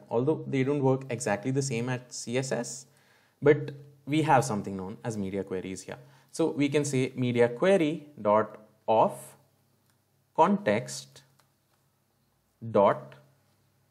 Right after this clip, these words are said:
size dot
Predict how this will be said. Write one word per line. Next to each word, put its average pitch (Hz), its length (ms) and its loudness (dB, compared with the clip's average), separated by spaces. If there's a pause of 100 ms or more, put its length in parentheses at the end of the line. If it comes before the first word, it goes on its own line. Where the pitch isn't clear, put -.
(2500)
size - 720 0 (720)
dot 107 400 2